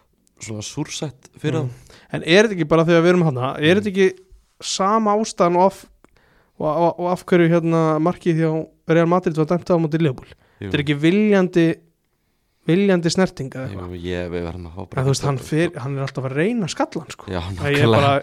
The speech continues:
Speaker 2: já, já,
Speaker 1: En
Speaker 2: ég veit það ekki.
Speaker 1: þetta er kannski betra að aðrir,
Speaker 2: Já,
Speaker 1: eh,
Speaker 2: vá.
Speaker 1: reglurnar á leik, á, á þessum fallega leik.
Speaker 2: Algjörlega.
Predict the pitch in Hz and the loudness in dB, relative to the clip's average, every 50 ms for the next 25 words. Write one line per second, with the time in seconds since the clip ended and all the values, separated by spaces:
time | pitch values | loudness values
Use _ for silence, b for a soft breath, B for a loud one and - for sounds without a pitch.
0 | B B B B B B B - 143 143 156 156 143 - - - 151 156 165 151 | B B B B B B B 2 4 4 4 4 2 0 -4 -2 0 2 2 2
1 | 143 135 127 117 - - - 107 98 - - 104 101 104 107 95 104 101 113 110 | 0 -2 -6 -6 -10 -16 -16 -16 -16 -12 -10 -8 -6 -6 -6 -6 -4 -2 -2 -2
2 | - 113 113 107 107 110 - - 107 117 117 110 110 107 - - - - - 110 | 0 -2 -2 -2 -2 -4 -4 -4 -4 -2 -2 -2 -4 -6 -10 -14 -20 -18 -10 -4
3 | 139 139 135 135 135 131 131 131 131 131 135 131 120 127 127 131 117 117 110 - | 0 2 2 2 2 2 0 0 0 0 0 0 0 0 0 -2 -2 -4 -6 -8
4 | - - - - 101 113 104 101 - - 120 127 107 110 - 110 110 - - - | -12 -20 -14 -10 -10 -8 -8 -8 -8 -8 -8 -8 -8 -8 -10 -10 -10 -10 -8 -6
5 | 117 120 107 107 - 131 123 127 123 123 131 139 135 - - - b b b b | -4 -4 -4 -6 -8 -8 -4 -4 -2 -2 -4 -6 -8 -14 -20 -20 b b b b
6 | b b b _ _ - - - 135 127 131 131 | b b b _ _ -18 -12 -8 -4 -4 -4 -4